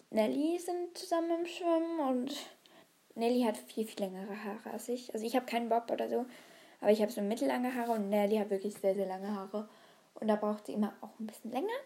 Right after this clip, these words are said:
als ich. Und dann kann schon bis zwanzig Uhr dreißig dauern, bis wir fertig sind.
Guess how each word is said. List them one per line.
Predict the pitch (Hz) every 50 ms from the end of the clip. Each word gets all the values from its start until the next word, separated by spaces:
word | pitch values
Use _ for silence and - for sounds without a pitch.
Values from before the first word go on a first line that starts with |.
| - _ _
als | - 370 392 427 523
ich. | 523 - - - _ _ _ _ _ _ _ - - _ - - _ _ _ _ _ _ _ _ _ _ _ _ _ _
Und | - 277 269 262 262 269 - - - -
dann | 240 220 220 214 220 -
kann | 240 220 214
schon | - - 208 196 202 208
bis | 214 214 220 - - - - - _ _ _ _ _ _ _
zwanzig | - - 202 196 202 - -
Uhr | 214 202
dreißig | 208 208 214 208 208 214 - - - -
dauern, | - 202 196 196 202 196 202 202 208 226 - -
bis | 220 214 -
wir | 202 202
fertig | - - 240 277 269 320 - -
sind. | - 302 311 302 302 302 -